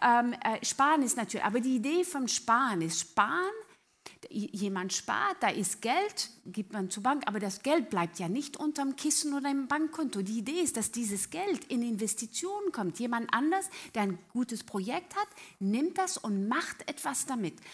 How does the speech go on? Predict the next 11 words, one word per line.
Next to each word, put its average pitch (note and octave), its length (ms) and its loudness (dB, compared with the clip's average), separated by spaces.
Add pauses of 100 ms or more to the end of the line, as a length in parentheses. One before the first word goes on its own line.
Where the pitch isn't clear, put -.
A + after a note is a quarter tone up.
(120)
Macht C4 260 4
etwas A3 360 -2 (100)
Gutes, F4+ 480 0
erhöht A3 800 -6
das - 260 -6
Wachstumspotenzial. G3 1300 -4 (320)
Und F#3 160 -2
dann C4+ 220 2
kommt C#4 200 2
das G#3 160 0
zurück - 600 -4